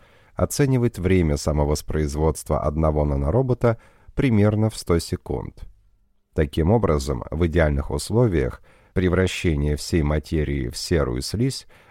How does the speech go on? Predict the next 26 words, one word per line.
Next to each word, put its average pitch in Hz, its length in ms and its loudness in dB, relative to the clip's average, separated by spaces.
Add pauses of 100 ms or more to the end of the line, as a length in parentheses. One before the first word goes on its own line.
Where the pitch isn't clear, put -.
заняло 104 560 2
бы 92 200 2
около 78 400 -2
трёх 73 300 -4
часов. - 560 -10 (1900)
Конечно, 101 640 2
на 98 180 4
самом 85 440 2
деле 90 440 0 (200)
скорость - 580 0
уничтожения 82 840 2
всего 80 380 -2
живого 76 400 2
на 73 120 2
Земле 82 440 2 (340)
была 107 300 4
бы 98 140 0
гораздо 87 500 2
ниже, 80 460 2 (320)
ведь 78 260 0
биомасса 80 720 2
не 87 100 2
свалена 95 480 2
в 69 80 -2
одну 76 240 0
кучу. - 480 -8